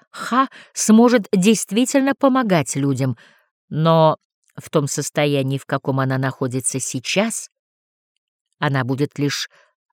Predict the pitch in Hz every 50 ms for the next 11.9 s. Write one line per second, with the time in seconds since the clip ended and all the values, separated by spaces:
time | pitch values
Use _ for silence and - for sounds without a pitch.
0 | _ - 170 160 - - - 160 165 143 151 156 151 131 143 139 123 131 143 131
1 | 143 143 143 135 147 151 - _ _ _ _ _ _ _ _ _ - 123 135 151
2 | 160 160 165 147 - - - - 175 175 - - - 175 170 165 165 170 160 _
3 | - 170 160 160 - - 170 156 175 170 175 190 202 180 123 113 - _ _ _
4 | _ _ _ _ _ _ _ _ _ _ _ - - - 160 180 165 180 165 165
5 | 180 - - 185 180 - - 175 165 - - - 180 175 - - - - 170 165
6 | - - 160 139 131 151 165 170 - - - - _ _ _ _ _ _ _ -
7 | 147 143 165 151 - - 147 143 143 - - 160 156 - - - - - 160 160
8 | 147 156 170 165 156 143 165 190 180 156 131 120 110 107 101 _ _ _ _ _
9 | _ _ _ _ _ _ _ _ _ _ _ _ _ _ - - - - 180 185
10 | 202 202 - _ - 196 185 - - 190 180 196 202 - _ - 180 180 160 156
11 | 151 165 175 185 196 208 208 202 - - - 214 190 180 185 165 147 127